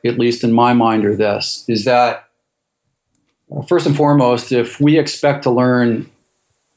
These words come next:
our life lessons from perfect role models, well, don't plan on learning much from anybody.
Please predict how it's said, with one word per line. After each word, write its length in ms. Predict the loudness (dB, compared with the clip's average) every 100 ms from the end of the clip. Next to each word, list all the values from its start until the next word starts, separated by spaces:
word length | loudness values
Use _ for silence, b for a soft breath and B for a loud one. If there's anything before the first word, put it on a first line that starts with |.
| _ _
our 80 | 0
life 320 | 2 0 0
lessons 520 | 0 0 0 -2 -2 -2
from 180 | -4
perfect 360 | -2 -2 -2 -2
role 240 | 0 2
models, 640 | 2 2 0 -2 -4 -4 -2
well, 260 | 2 2
don't 320 | 2 -2 -2 -4
plan 300 | -2 0 2
on 340 | 2 0 0
learning 280 | 0 2 2
much 200 | 0 -2
from 160 | 0 0
anybody. 500 | 0 0 -4 -6